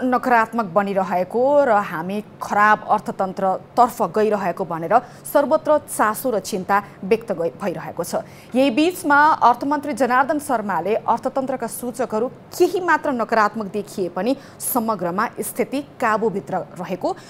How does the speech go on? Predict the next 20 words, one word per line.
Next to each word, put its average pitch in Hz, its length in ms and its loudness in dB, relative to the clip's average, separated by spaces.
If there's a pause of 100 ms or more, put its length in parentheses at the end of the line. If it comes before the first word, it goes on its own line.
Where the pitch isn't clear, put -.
(180)
र 381 40 2
यस्ता 359 460 2
नकारात्मक 226 680 -2 (120)
हल्लाले 190 460 0 (140)
आम 202 160 -2
जनता 226 360 0
र 285 100 2
व्यवसायीलाई 190 640 -2 (380)
तर्साउने 240 520 2
भनेर 160 240 -4
अभिव्यक्ति 185 760 -4 (480)
दिनुभएको 160 520 -8
छ। - 120 -6 (540)
यही 190 140 0
बीच 247 400 0
प्रतिपक्षी 233 680 -2
दलका 208 480 4
तीन 294 440 0
पूर्व 240 260 4
अर्थमन्त्रीले 196 800 0